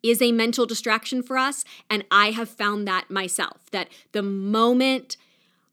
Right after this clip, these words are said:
I think, like, "Ugh, I don't wanna deal with this email,"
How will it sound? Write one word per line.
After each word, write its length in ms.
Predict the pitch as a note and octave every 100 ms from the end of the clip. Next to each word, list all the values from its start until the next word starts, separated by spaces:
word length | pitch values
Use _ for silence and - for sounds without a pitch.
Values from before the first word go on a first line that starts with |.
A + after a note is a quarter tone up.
| _ A3
I 320 | G#3+ G#3+ A3
think, 360 | A3 A#3 A3 G#3+
like, 220 | F#3+ -
"Ugh, 100 | -
I 160 | B3+ G#3
don't 100 | G#3+
wanna 100 | G#3
deal 160 | A3 F#3+
with 80 |
this 140 | F#3+ -
email," 480 | G3+ C3+ - -